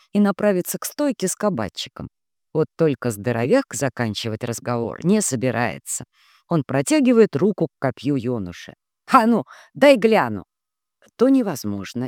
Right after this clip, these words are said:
извините». Ратибор убирает оружие от руки Верзилы, и рука хватает воздух. Но разухабистого молодца это не останавливает.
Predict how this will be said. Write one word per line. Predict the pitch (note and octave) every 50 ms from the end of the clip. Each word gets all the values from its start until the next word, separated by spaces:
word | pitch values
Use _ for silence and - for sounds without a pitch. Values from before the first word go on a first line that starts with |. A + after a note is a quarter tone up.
| -
извините». | - D4 B3 G3+ F3 C3 G#2+ G2 F2 D#2+ - - - - - _ _ _ _ _ _ _
Ратибор | - B2+ B2 A#2+ - - G3+ G3+ C4+ D#4+ D#4 C#4
убирает | G#3 C3+ B2 C#3 C3+ B2 A#2 A#2 A#2 - -
оружие | A2 A#2+ F#3+ C4 C4+ G#3+ - E3 D3+
от | C#3 -
руки | - A2 - - C3 C#3+
Верзилы, | C3+ G#2+ G#2 G#2 - - - G2+ G#2+ G2 F2+ E2 - - _ _ _ _ _
и | - D#3 D3
рука | - - A#2 A2 - - - C#4+ D4 C4
хватает | - - A#2+ A2+ A2+ - - - E3 E3+ D#3 D3 C3+ -
воздух. | A2 F2+ G#2 G#2+ A2 G#2+ F2+ - _ - F#2+ - - _ _ _ _ _ _ _ _ _
Но | - D#3+ D#3 C#3
разухабистого | C#3 B2 G#2+ C3+ B2 - D#3 D#3 C3 G2 A#2+ A#2 - - A#2+ G#2 G#2 G#2+
молодца | A#2+ D#3 C#4 D#4+ D4 C#4 C#4 - - B3+ B3 - - - - _
это | - A#3+ B3+ - G#3
не | F3 D3+
останавливает. | C3+ A#2+ - - C3 B2 A#2+ A#2 A2 G2+ G2 F#2 F2+ F#2 -